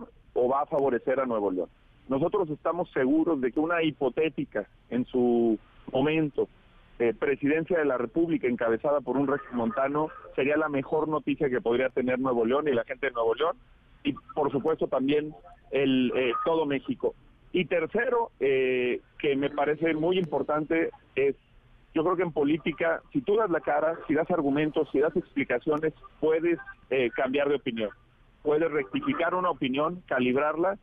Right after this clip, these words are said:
y creo que es lo que está haciendo Samuel García en este momento. Si tú te fijas, los tres prin-,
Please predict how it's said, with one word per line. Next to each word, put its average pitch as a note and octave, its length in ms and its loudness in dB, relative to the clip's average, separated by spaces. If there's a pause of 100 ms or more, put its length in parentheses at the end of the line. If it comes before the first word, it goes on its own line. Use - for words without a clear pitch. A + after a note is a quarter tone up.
(300)
y C3+ 120 -4
creo E3+ 180 0
que E3+ 60 -14
es D#3 40 -6
lo E3 100 0
que C#3+ 60 0
está C#3+ 160 0
haciendo D#3 260 0
Samuel C#3+ 300 0
García D3 240 0
en D3 80 0
este D3 160 -2
momento. A#2+ 380 0
Si - 140 -4
tú G3 140 -2
te G3+ 140 0
fijas, E3+ 420 -2 (540)
los B2+ 260 2 (440)
tres D#3+ 260 0 (160)
prin-, D3 260 2